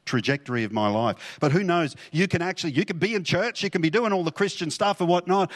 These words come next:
but actually your trajectory and your living is like that. You're not looking for what God's gonna do. You're lo-, looking for what you get. And when that intersects with God's will be done, that would be a painful experience.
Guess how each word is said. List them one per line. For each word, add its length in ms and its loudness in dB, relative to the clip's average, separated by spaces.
but 120 0
actually 340 2
your 260 4
trajectory 680 0
and 80 4
your 180 6
living 320 2
is 200 2
like 260 4
that. 300 0
You're 120 0
not 200 0
looking 460 2
for 160 -6
what 180 -2
God's 300 0
gonna 220 0
do. 360 2
You're 140 0
lo-, 240 0
looking 380 -2
for 100 -4
what 240 -4
you 140 -4
get. 280 -4
And 160 -2
when 160 2
that 240 2
intersects 580 -2
with 300 -4
God's 260 2
will 220 2
be 120 -2
done, 500 -4
that 120 -4
would 120 -2
be 140 2
a 40 0
painful 520 0
experience. 800 -2